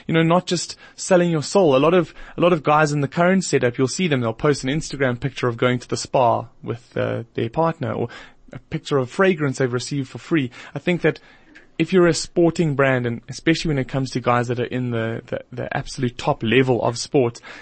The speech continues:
they need to also be more prudent in terms of how they relate and how they engage with brands and what brands can work with them, so that there's, like, a symbiotic relationship with audiences.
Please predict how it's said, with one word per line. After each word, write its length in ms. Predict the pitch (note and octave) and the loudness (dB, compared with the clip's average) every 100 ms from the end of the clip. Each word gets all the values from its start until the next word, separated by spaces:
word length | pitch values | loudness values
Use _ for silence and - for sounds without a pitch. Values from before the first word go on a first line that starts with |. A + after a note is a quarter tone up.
| - | -4
they 140 | C#3 | 0
need 160 | E3 E3+ | 0 0
to 80 | - | -2
also 200 | D#3 E3 | 0 0
be 120 | D#3+ | 0
more 120 | D3 | 0
prudent 480 | - G#3+ F3 C3+ A#2+ | 0 2 2 0 -4
in 80 | B2+ | -6
terms 280 | C#3+ C3+ B2 | -4 -4 -4
of 80 | |
how 260 | A#2+ C3+ C#3 | -2 0 2
they 220 | B2+ B2 | 2 2
relate 500 | A#2+ A#2 A#2+ B2+ C3 - - | 2 0 0 -2 -4 -14 -18
and 100 | A2 | -6
how 80 | C#3 | -2
they 120 | C#3 | -2
engage 340 | B2+ B2 B2+ | 0 0 0
with 180 | B2+ - | -2 -2
brands 300 | B2 C3+ D#3+ | 0 2 0
and 140 | C3 | 2
what 180 | B2+ C3 | 2 2
brands 280 | A#2+ B2+ C3+ | 0 0 0
can 180 | B2+ B2 | -2 2
work 200 | B2 B2 | 2 2
with 180 | A#2 B2 | -2 2
them, 300 | D3+ C3 C3 - - | 2 0 -4 -14 -4
so 160 | C#3 | 0
that 160 | C3 B2+ | 2 4
there's, 200 | C3+ B2+ | 2 2
like, 140 | B2 | 0
a 40 | C#3+ | 0
symbiotic 600 | - D#3+ C#3 C3 C3+ C3 | 2 2 4 4 4 4
relationship 520 | B2 B2 - - B2+ | 4 4 0 -4 -2
with 100 | B2 | 2
audiences. 580 | B2+ B2+ B2 - - | 2 2 0 -6 -10